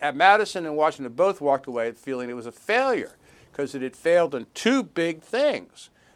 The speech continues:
One, Madison and Washington both wanted there to be a federal veto of all state laws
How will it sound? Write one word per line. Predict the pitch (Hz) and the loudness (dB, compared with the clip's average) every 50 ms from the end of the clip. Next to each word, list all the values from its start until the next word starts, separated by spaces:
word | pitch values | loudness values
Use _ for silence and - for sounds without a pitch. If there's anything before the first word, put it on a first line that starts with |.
| _ - | _ -6
One, | 123 143 170 180 175 170 170 165 _ _ _ _ _ - | 0 2 2 2 2 0 -4 -8 _ _ _ _ _ -6
Madison | 120 127 139 156 170 175 175 165 - 160 156 | 0 2 4 4 4 4 2 -2 -8 -6 -4
and | 151 151 | -2 2
Washington | 151 151 160 156 - 160 151 143 131 | 2 4 2 2 -2 -6 -6 -6 -2
both | 107 - 165 190 202 208 202 - | 2 6 8 8 8 6 4 0
wanted | 139 139 143 147 147 151 151 151 147 139 - _ _ _ _ _ _ - | -4 0 2 2 4 4 2 0 0 -2 -8 _ _ _ _ _ _ -8
there | 127 127 139 143 | -4 -2 -2 -2
to | 123 123 | -2 -6
be | 120 127 135 131 127 | -8 -6 -4 -2 -2
a | 123 120 | -2 -2
federal | - - - - 170 185 202 190 185 185 175 156 | -4 -2 2 6 8 8 8 6 4 -2 -2 -2
veto | 131 135 151 156 151 147 - 135 120 113 117 | -2 -2 -2 -2 -2 -4 -4 -2 0 0 0
of | 117 117 117 | -2 -2 0
all | 131 131 131 | 0 0 0
state | 123 - - - 117 113 117 117 - | -2 -4 -6 -4 -2 -2 -2 -4 -4
laws | 131 156 196 208 127 78 - - - | -2 0 2 2 2 0 -2 -8 -20